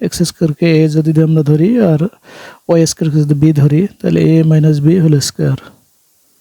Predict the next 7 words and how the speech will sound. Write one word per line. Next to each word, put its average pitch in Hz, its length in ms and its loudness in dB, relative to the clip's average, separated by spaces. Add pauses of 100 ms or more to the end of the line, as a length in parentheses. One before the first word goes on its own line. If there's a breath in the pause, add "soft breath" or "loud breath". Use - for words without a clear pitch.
(320)
সূত্র - 480 -6
হলো 151 280 0 (2500 soft breath)
এ 180 80 0
স্কয়ার 160 460 -2 (300)
মাইনাস 156 420 2 (340)
টু 156 160 2 (1700 loud breath)
এ 156 180 2